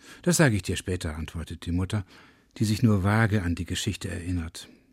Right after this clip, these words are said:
Aber nun ist die Neugier des Jungen geweckt. „Das muss doch ein schönes Fest gewesen sein“, sagt er.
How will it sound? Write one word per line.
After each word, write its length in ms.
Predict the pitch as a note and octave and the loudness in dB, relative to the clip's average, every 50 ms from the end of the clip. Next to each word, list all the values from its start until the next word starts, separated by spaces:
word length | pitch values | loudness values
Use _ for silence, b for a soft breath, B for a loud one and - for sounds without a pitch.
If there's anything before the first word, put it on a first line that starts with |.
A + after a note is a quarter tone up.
| _ _ _ _ _ _ _ _ | _ _ _ _ _ _ _ _
Aber 180 | - A2+ G#2+ A#2 | 0 2 6 6
nun 180 | B2+ C3 C3+ | 6 6 6
ist 160 | C#3+ B2+ - | 4 2 4
die 60 | - A#2+ | 6 6
Neugier 440 | A2+ A2+ A#2 A#2 A2+ G#2+ B2 B2 | 8 8 8 6 6 4 4 2
des 200 | G#2+ F#2+ F#2+ - | 2 0 -2 -2
Jungen 280 | - G#2 G2+ G2 F#2+ F2+ | 0 0 2 2 0 0
geweckt. 480 | F2+ F#2+ D#2 D#2 - - - - - - B B B B B B B B B B B B B B - | -2 -4 -4 -6 -8 -12 -16 -20 -20 -20 B B B B B B B B B B B B B B -8
„Das 200 | - - - - | -8 -4 -2 0
muss 120 | A#2+ A#2 | 0 0
doch 160 | - A2+ - | 0 -2 -4
ein 120 | - E2+ F2 | -4 -4 -2
schönes 320 | - D3+ F3+ F#3 B2 - | 2 4 4 4 4 2
Fest 240 | - G2 E2 - - | -2 -4 -6 -4 -4
gewesen 380 | - G2 E2+ F2 E2 D#2+ E2+ D#2 | -4 -2 -2 -2 -2 -2 -4 -4
sein“, 280 | D#2 E2 D#2 D#2 D2 | -4 -6 -6 -6 -8
sagt 300 | D2+ E2 D2+ D2+ - - | -8 -10 -12 -12 -12 -14
er. 100 | E2 D2+ | -14 -14